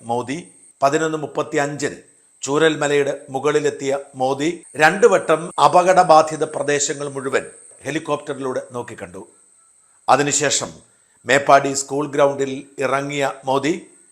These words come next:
സെന്റ് ജോസഫ് സ്കൂൾ ഗ്രൗണ്ടിലെ ദുരിതാശ്വാസ ക്യാമ്പിലും പരിക്കേറ്റ് ചികിത്സിക്കുന്നവരെ കാണാൻ ആശുപത്രിയിലും മാത്രമല്ല, അപകടബാധിത പ്രദേശമായ ചൂരൽമല വരെ എത്തി.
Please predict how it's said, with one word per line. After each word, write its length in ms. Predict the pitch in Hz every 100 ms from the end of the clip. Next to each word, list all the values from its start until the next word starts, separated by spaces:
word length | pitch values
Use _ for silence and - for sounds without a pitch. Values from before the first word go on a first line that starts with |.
| _ _
സെന്റ് 240 | - 165 165
ജോസഫ് 320 | 180 175 147
സ്കൂൾ 300 | - 160 156
ഗ്രൗണ്ടിലെ 580 | 156 147 143 143 139 143 -
ദുരിതാശ്വാസ 800 | 135 151 156 156 151 156 143 143
ക്യാമ്പിലും 520 | 139 147 135 117 - - -
പരിക്കേറ്റ് 480 | 156 180 185 175 165
ചികിത്സിക്കുന്നവരെ 760 | 160 160 156 165 156 156 151 151
കാണാൻ 260 | 139 143 139 - -
ആശുപത്രിയിലും 840 | 127 151 170 156 151 143 135 131 -
മാത്രമല്ല, 760 | 143 143 131 101 117 160 - - _ _ 147
അപകടബാധിത 800 | 156 185 190 185 165 160 - 156
പ്രദേശമായ 760 | - 147 147 143 147 135 135 - - _ -
ചൂരൽമല 640 | 156 160 165 156 143 143
വരെ 280 | 131 127 139
എത്തി. 340 | 127 - -